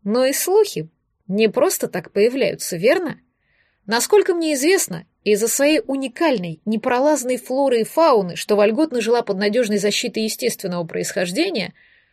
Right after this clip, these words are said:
что впоследствии привело к большому появлению нежити, изобилия пропитания, лес был очень опасен даже для заядлых охотников. Что в таком месте мог забыть мой спаситель?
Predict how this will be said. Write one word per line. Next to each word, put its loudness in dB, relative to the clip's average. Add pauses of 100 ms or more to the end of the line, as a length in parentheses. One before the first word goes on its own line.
(160)
что 2
впоследствии 0
привело 4
к -4
большому 0
появлению 0
нежити, -4
изобилия 0
пропитания, -4 (500)
лес 4
был 0 (100)
очень 2
опасен -2
даже 0
для 2
заядлых -2
охотников. -6 (600)
Что 2
в -10
таком -2
месте -6
мог 0
забыть 0
мой -4
спаситель? -4